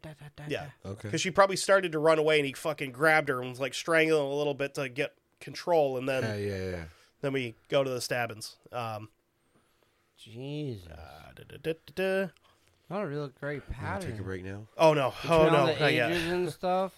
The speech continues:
Speaker 1: Oh, my.
Speaker 2: So, fortunately, hospital staff were able to save this little girl.
Speaker 1: Oh, thank
Speaker 2: She makes a
Speaker 1: God.
Speaker 2: full recovery.
Speaker 3: Okay.
Speaker 2: Um, she tells police about her attacker, and, uh, they knew it was the same guy that has killed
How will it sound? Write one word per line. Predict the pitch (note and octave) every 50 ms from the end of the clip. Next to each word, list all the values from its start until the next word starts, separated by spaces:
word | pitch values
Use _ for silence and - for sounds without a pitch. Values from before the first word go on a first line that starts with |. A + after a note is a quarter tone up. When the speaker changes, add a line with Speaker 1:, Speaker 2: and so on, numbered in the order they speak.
| -
Speaker 1:
Oh, | C#3+ C#3+ C#3 D3 D3 C3
my. | A2 G2+ G2+ G2+ _
Speaker 2:
So, | - - D#3+
fortunately, | D3+ - - - B3 C#4+ - - C#4+ B3 A3+ F#3+ F#3 F3 D#3
hospital | C#3 - - F3+ G3+ - - - A3+ G#3
staff | F3+ - - F3+ F3 F3 D#3+ -
were | F3+ E3 - -
able | C#3+ D#3 E3 D#3+ E3 E3
to | D#3 D3+
save | - - D#3+ D3+ C#3+ C#3
this | D3 C#3 -
little | D#3 C#3 C#3 C3
girl. | A#2+ B2 A#2+ A#2 A#2 A2+ _ _ _ _ _ _ _ _ _ _ _ _ _
Speaker 1:
Oh, | G#2+ G#2+ G#2+
thank | G2+ G#2+ G#2
Speaker 2:
She | F#2+ F#3+ F#3+
makes | F#3 F3+ - G3
a | F#3
Speaker 1:
God. | D#3+ -
Speaker 2:
full | - - D#3+ D3+
recovery. | D3 D3 C3 - C3 A#2 A2 A2 G#2+ F#2 F#2 - _ _ _ _ -
Speaker 3:
Okay. | G#2 G#2 F#2 G2 G2 G2+ A2 - -
Speaker 2:
Um, | A#2+ A#2 A2+ A2+ A2 A2 - _ _ _
she | - - F#3
tells | - G3 F#3+ F#3
police | - - G3+ G3+ G3+ - -
about | F3+ F#3+ F3+ G3+
her | G#3
attacker, | G3+ - - F3 D#3 D3+ D3 - F3+ F3+ - - - -
and, | - D3 C3+ C3+ C#3 C3 C3+
uh, | C3+ B2+ B2+ B2 B2 B2 - _ _ _ _ _ _ _ _ _ _ -
they | D#3 D3 D#3
knew | E3 F3 F3+ F#3
it | F3
was | E3 D#3+ D3+
the | - D#3+
same | - - F3 D#3 D#3+ F3
guy | E3 D#3 C3+ C3 C3+ D3+ F3 - _ _ _ _ _ _ _
that | - C3+ B2+ B2
has | C3 D3 C3+ - -
killed | _ - - - D3+ C#3+ D3 D#3+ E3 E3